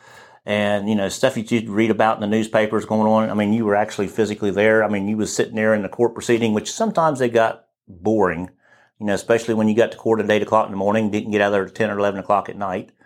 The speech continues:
Other times I've, I've went to hospitals, you will go right into the surgeries with the inmate. So, I mean, if they're gonna be doing something on a heart, heart bypass or amputating a leg or whatever,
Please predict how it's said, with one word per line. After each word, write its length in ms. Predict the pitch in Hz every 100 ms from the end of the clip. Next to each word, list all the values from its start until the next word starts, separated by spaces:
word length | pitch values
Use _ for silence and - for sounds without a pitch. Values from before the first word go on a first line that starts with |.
| _ _ _ _ _ _
Other 180 | 143 156
times 340 | - 151 151 139
I've, 220 | 120 123
I've 180 | 117 120
went 180 | 127 117
to 100 | 104
hospitals, 720 | 127 - 131 131 127 123 - _
you 200 | 117 113
will 100 | 107
go 260 | 117 113 101
right 200 | 107 117
into 200 | 123 135
the 80 |
surgeries 480 | 123 156 151 131 120
with 220 | 120 135
the 120 | 123 123
inmate. 500 | 135 87 85 - _ _ _ _ - -
So, 220 | - 117
I 60 | 113
mean, 180 | 113 110
if 100 | -
they're 120 | 139
gonna 180 | 139 135
be 100 | 123
doing 440 | 123 127 123 117 -
something 280 | - 139 127
on 80 | 123
a 60 | 104
heart, 320 | 127 143 -
heart 240 | 131 139
bypass 640 | 127 139 139 135 143 151 110
or 280 | 95 95 117
amputating 500 | 127 120 135 135 113
a 60 |
leg 280 | 120 139 139
or 120 | 120
whatever, 440 | 120 139 139 151